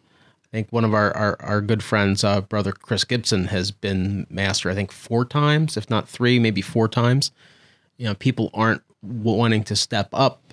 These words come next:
and take a leader-, leadership role. Uh, but I think when I go back to when I was master in oh five, at the time, I was one of the youngest masters. I was thirty-six.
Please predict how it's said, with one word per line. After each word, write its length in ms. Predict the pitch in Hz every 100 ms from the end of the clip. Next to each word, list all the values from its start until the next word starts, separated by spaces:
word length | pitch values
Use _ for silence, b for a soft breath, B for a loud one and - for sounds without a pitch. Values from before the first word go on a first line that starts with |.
| -
and 500 | 101 101 92 95 - _ _ _
take 180 | 120 107
a 40 |
leader-, 240 | 113 139 113 -
leadership 420 | 160 139 101 -
role. 200 | 73 - - _ _ b b b b b
Uh, 220 | - 67 -
but 380 | 117 127 120 -
I 60 | 127
think 180 | 156 143
when 100 | 135
I 100 | 135
go 140 | 135
back 320 | 117 117 117
to 200 | - 117
when 280 | 104 110 104
I 200 | 98 123
was 160 | 139 107
master 440 | 110 104 - 104
in 120 | 92
oh 120 | 95 92
five, 560 | - 113 117 98 104 - _ _ _ _ _ _ _ _ _ _ _ _ _ - - _ _ _ _ _ _ -
at 140 | 135
the 60 | 131
time, 520 | - 113 160 156 135
I 40 | 117
was 160 | 117
one 200 | 117 120
of 40 | 110
the 80 |
youngest 800 | 113 107 110 117 120 - - - - _ _ _ _ -
masters. 480 | 113 110 98 82 90
I 80 |
was 200 | 101 107
thirty-six. 1500 | - - 113 110 110 110 107 104 101 - 110 - - - -